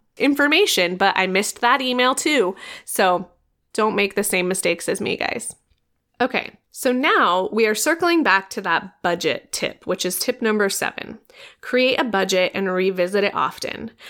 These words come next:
Now, this one is gonna be a little business and a little personal, so that's why I wanted to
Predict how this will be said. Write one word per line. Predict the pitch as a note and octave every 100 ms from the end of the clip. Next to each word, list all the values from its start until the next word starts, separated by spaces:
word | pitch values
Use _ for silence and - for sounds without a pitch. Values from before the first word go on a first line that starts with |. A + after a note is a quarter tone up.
| -
Now, | G#3
this | G#3+ C4 D#4+
one | E4
is | D#4
gonna | - C4 A#3
be | G#3 G3+ G3+
a |
little | G#3 G3 G#3
business | A3 A#3 B3 D4 E4+
and | - A3
a |
little | G3 G3 G3+
personal, | - F3+ - F3 D3+
so | F3 G3
that's | G3 -
why | B3+ B3
I |
wanted | A#3+ G#3 G3+ G3
to | - G#3 F#3+ F#3 -